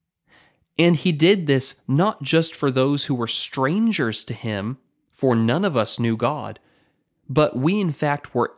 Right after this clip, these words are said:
enemies of God. And yet, seeing our need, love birthed the greatest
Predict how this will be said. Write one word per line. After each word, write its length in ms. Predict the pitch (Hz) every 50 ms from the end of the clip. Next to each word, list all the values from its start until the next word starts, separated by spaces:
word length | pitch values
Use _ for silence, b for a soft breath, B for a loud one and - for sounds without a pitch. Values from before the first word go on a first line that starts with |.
| _ _ -
enemies 680 | 139 139 151 151 131 110 87 - - - - - - - _ _ _ -
of 180 | 117 110 104 104
God. 340 | 107 98 92 - - - - _ _ _ _ _ _ _ _ _ _ _ _ _ _ _ _ _ _ _ _ - 156
And 160 | 151 139 135
yet, 440 | 139 180 196 175 113 - - - - _ _ _ _ _ _ _ _ _ _ _
seeing 600 | - - - - - 160 175 185 196 196 196 190 185
our 300 | - 139 147 156 165 160
need, 400 | 160 156 151 131 101 78 - - _ _ _ _ _ _ _ _ _ _ _ _ _ _ _ _ -
love 600 | 113 113 117 123 131 143 156 170 180 170 - - - _ _ -
birthed 380 | 143 127 110 101 - - - - _ -
the 160 | - 127 123
greatest 560 | 113 113 113 110 117 123 135 160 170 - -